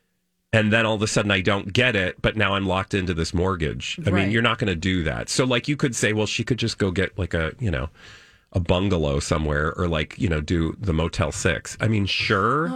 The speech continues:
Speaker 1: but,
Speaker 2: Oh.
Speaker 1: like, does he really want his, I mean, h-, these are his
Speaker 2: He
Speaker 1: kids.
Speaker 2: Yeah, that's what, and, and this is what happens, uh, which, you know, when lawyers are involved, no offense to any attorneys out there, but marriage,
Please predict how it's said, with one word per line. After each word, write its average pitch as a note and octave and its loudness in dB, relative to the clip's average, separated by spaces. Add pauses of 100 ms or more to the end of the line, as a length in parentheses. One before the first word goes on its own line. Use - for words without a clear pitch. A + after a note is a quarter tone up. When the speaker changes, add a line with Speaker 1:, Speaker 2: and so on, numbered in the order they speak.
(120)
Speaker 1:
but, C#3 4
Speaker 2:
Oh. - -4
Speaker 1:
like, A2 0 (1160)
does D3+ 2
he A3+ 4
really F#3+ 2
want F#3 2
his, F3 -2
I D#3 2
mean, F3 2 (840)
h-, - -6
these F#3+ 2
are C4+ 0
his G#3+ 0
Speaker 2:
He F4+ 2
Speaker 1:
kids. C4+ 0
Speaker 2:
Yeah, F#4+ -6
that's F#4+ -10
what, F4+ -8
and, C4+ -8
and C#4 -2
this D4+ -4
is C#4+ -8
what A3+ -4
happens, F3 -4 (140)
uh, E3+ -8
which, - -6 (540)
you B3 -4
know, E3 -2
when F#3 -4
lawyers A#3 -6
are E3+ 0
involved, D3 -6
no D#3 -8
offense D3+ -10
to - -8
any D3 -6
attorneys G#3+ -6
out G3 -6
there, F3 -2 (360)
but G3 -2
marriage, G#3 -4